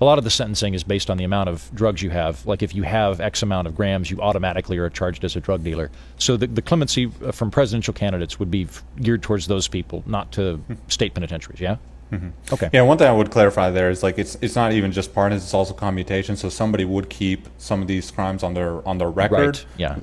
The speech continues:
Speaker 2: But, but, but their prison sentence would be reduced effectively, so they, so they get out early or immediately when the commutation
Speaker 1: Gotcha. So a,
Speaker 2: is
Speaker 1: a, a
Speaker 2: signed.
Speaker 1: pardon is you, you've basically been exonerated from the crime, whereas clement-, or, uh, commutation is you,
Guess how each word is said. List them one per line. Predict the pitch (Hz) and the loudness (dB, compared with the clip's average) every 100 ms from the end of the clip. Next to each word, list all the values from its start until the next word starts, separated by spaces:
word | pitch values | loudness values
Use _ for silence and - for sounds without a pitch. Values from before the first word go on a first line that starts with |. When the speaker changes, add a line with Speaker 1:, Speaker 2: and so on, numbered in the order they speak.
| - | -4
Speaker 2:
But, | 107 101 104 | 2 2 4
but, | 110 101 98 - | 6 6 4 4
but | 104 92 | 4 4
their | - 98 92 | 4 4 4
prison | - 143 120 107 | 0 2 4 2
sentence | 107 92 90 | 0 -2 -2
would | 101 | -4
be | 95 | -2
reduced | 90 90 92 90 - | -2 0 0 0 -2
effectively, | 87 87 87 85 87 | -2 -2 -2 -4 -4
so | 82 90 | -4 -4
they, | 85 85 - | -4 -6 -8
so | - 98 | -6 -4
they | 90 | -2
get | 90 90 | 0 2
out | 90 85 - | 2 0 4
early | 123 123 123 | 6 6 4
or | 110 113 98 - | 4 4 4 0
immediately | 101 101 90 82 82 | 2 4 2 0 -4
when | 80 | -8
the | |
commutation | 80 82 120 107 104 | -6 0 2 0 -2
Speaker 1:
Gotcha. | |
So | - 151 | 0 2
a, | |
Speaker 2:
is | 135 | 2
Speaker 1:
a, | 139 | 0
a | |
Speaker 2:
signed. | - 127 | -2 -2
Speaker 1:
pardon | - 170 143 127 | 2 2 4 2
is | 110 87 | 0 2
you, | 110 101 - | 0 0 -2
you've | 113 | 0
basically | 123 123 - | 2 2 0
been | 104 107 | 0 0
exonerated | 90 90 104 104 98 87 | 0 0 0 0 0 -2
from | 98 | -4
the | 95 | -4
crime, | - 101 92 | -2 -2 0
whereas | 90 87 | -2 -2
clement-, | - 123 107 - | 0 0 0 -2
or, | 110 | 0
uh, | 101 | 0
commutation | - 131 113 - 110 - | 0 0 0 0 -2 0
is | 101 87 90 | -2 -2 -4
you, | 98 | -6